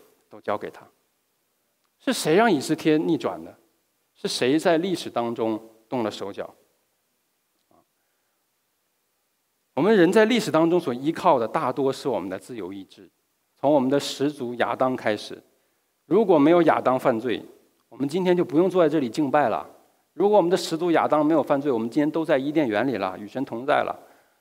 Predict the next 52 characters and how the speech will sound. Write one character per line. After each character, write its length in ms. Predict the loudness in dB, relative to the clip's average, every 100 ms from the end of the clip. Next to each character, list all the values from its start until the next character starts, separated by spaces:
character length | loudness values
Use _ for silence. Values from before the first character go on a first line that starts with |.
| _ _ _ _
如 200 | 2 4
果 140 | 6
不 140 | 4 4
是 80 | 4
我 60 |
们 60 | 4
的 80 | 2
始 280 | 0 -2
祖 160 | 2 2
亚 160 | 4 4
当 180 | 2
犯 160 | 2 2
罪， 280 | 2 -2 -2 -10 _ _ _
我 80 | -4
们 80 | 2
就 100 | 2
不 220 | 2 2
用 160 | 4 2
每 100 | 2
天 160 | 2
早 220 | 4 2
上 260 | 4 2 2 -4 -18 _ _
照 180 | 2
着 100 | 4
镜 300 | 2 4 2
子 200 | 2 0 -2 -10 -20 _ _
照 180 | 2 4
来 120 | 4
照 180 | 4 2
去， 160 | 0
纠 240 | 0 2 4
结 160 | 2
说 140 | 2 2
我 100 | 2
今 140 | 2
天 80 | 2
应 60 | 2
该 100 | 2
穿 160 | 0
哪 100 | 0
件 220 | 2 0
衣 160 | 2 -2
服， 260 | 0 -4 -6 -14 _ _
因 80 | -2
为 20 |
我 60 | 0
们 80 | 0
都 100 | -2
光 300 | 0 0 0
着 80 | -2
了。 180 | -4 -10 -20 _ _ _ _ _
啊， 160 | _ -20